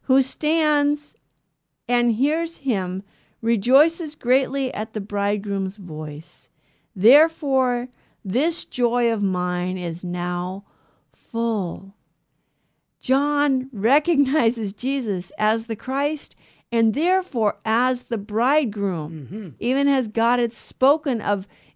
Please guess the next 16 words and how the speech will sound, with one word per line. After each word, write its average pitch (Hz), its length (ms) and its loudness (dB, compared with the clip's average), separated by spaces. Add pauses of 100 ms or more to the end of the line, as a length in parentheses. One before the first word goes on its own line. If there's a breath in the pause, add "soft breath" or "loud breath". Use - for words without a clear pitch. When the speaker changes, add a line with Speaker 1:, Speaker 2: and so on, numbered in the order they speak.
Speaker 1:
Israel 254 520 6
being 240 340 2
his 220 200 2
bride 214 420 2
in 220 80 0
the 208 120 2
Old 208 180 -2
Testament 269 500 -4
as 208 140 -4
a 214 80 -4
prefigurement. 214 720 -4 (320 soft breath)
Now 240 300 0
Jesus 240 720 0 (220 soft breath)
is 214 240 0 (260)
the 208 80 -2
bridegroom. 208 840 -2